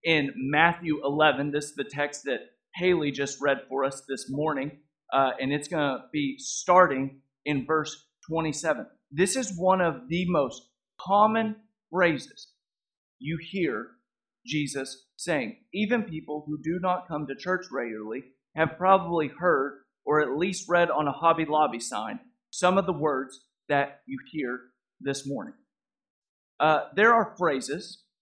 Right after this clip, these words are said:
in life where we assume we think we know what they mean, and we actually adapt them to mean what we think that they mean.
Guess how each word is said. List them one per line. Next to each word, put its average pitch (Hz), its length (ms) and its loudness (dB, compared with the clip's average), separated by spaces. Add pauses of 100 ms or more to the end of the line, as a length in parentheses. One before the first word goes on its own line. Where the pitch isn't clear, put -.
(480)
in 175 160 0
life 120 320 -2 (960)
where 143 400 0 (100)
we 220 280 2
assume 165 680 -2 (760)
we 190 100 2
think 196 300 -2 (160)
we 185 160 0
know 160 480 4
what 156 200 -2
they 156 140 2
mean, 151 320 -4 (480)
and 156 140 -4
we 165 120 4
actually 185 540 2
adapt 170 640 4
them 120 140 -6 (600)
to 160 300 2 (180)
mean 170 320 0
what 156 240 2
we 160 80 -2
think 143 320 -6
that 147 160 -2
they 147 160 0
mean. 165 320 -6